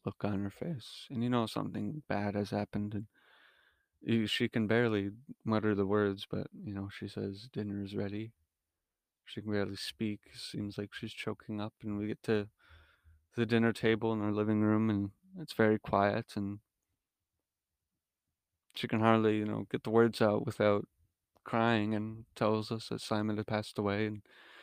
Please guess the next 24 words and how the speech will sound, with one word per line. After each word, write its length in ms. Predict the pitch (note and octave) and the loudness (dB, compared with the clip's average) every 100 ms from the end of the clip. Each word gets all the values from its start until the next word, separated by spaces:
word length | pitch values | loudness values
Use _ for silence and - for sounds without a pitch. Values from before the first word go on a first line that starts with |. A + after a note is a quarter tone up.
| - - - _ _ _ _ _ | -20 -20 -20 _ _ _ _ _
when, 360 | - A#2+ A#2 A2+ G#2+ - - - - - - | 6 8 6 2 -4 -12 -14 -18 -20 -18 0
when 160 | A#2 | 4
I, 540 | A#2+ B2+ B2+ B2 A2 - - | 6 6 6 4 2 -2 0
I've 160 | A2+ | 0
come 200 | - C3+ | 4 4
to 60 | A#2 | 4
learn 300 | A2 A2 G#2+ | 4 4 2
that 160 | G#2 - | 0 0
when 140 | A2 | 0
I 540 | A2 G#2+ G#2+ G#2 G2+ G#2+ A#2 - | 2 0 0 -4 -6 -10 -18 -18
experience 600 | - - - G2+ G2+ - | -12 -6 -2 0 0 -4
death 300 | - G2+ - | -4 -4 -4
and 160 | G#2+ G2 | -6 -4
loss, 440 | G2 G2+ - - - _ _ _ _ _ _ _ | -4 -6 -12 -14 -16 _ _ _ _ _ _ _
I 180 | G#2+ G2+ | -4 -2
usually 600 | G#2 G#2+ G#2+ G#2+ G#2 G#2 | 0 0 0 4 4 4
am 140 | G2 G2 | 2 0
in 160 | G2+ | 0
this 180 | G2+ - | -2 -4
period 360 | - G#2 G#2 G2 | -4 0 2 2
of 120 | F#2+ | -2
shock 360 | - G2+ G#2 - _ _ _ _ _ _ _ _ _ _ _ - | 2 4 4 -2 _ _ _ _ _ _ _ _ _ _ _ -2
not 220 | A2 G#2 | 0 2
realizing, 540 | G#2+ G#2+ G#2+ G#2+ G#2 | 2 4 4 2 -2